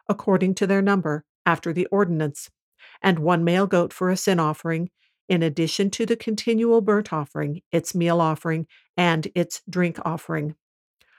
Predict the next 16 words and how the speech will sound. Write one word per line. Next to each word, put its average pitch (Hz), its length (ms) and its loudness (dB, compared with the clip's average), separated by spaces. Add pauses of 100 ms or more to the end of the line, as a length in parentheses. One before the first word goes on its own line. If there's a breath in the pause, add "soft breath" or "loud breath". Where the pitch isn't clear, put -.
(280 soft breath)
On 202 140 6
the 220 180 -4
eighth 277 380 2 (120)
day 156 420 2 (100)
you 175 120 -2
shall 190 200 -2
have 180 260 0
a 185 100 2
solemn 190 520 2
assembly. 180 600 -2 (320)
You 175 140 -2
shall 190 240 2
do 185 320 2
no 180 220 4
regular 170 580 0
work, 180 400 -2